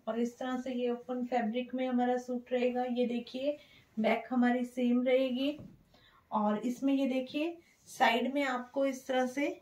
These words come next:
ये डिजाइनिंग दी होगी। इससे आप कोई भी शर्ट पर डिजाइन अपना ready करवा सकते हैं अपनी choice के according, sleeves पर, घेरे पर, चाक पर। और इसके साथ देखिए,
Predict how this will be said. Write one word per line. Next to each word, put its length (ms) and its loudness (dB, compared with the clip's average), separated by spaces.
ये 120 2
डिजाइनिंग 720 4
दी 340 2
होगी। 380 2
इससे 500 -4
आप 340 4
कोई 180 6
भी 120 0
शर्ट 400 0
पर 80 2
डिजाइन 520 0
अपना 260 -4
ready 280 -2
करवा 360 0
सकते 340 -8
हैं 60 -2
अपनी 300 -4
choice 360 -4
के 140 -6
according, 540 -4
sleeves 520 -4
पर, 360 -4
घेरे 340 4
पर, 460 0
चाक 500 -4
पर। 320 0
और 480 -4
इसके 300 -6
साथ 460 2
देखिए, 600 -2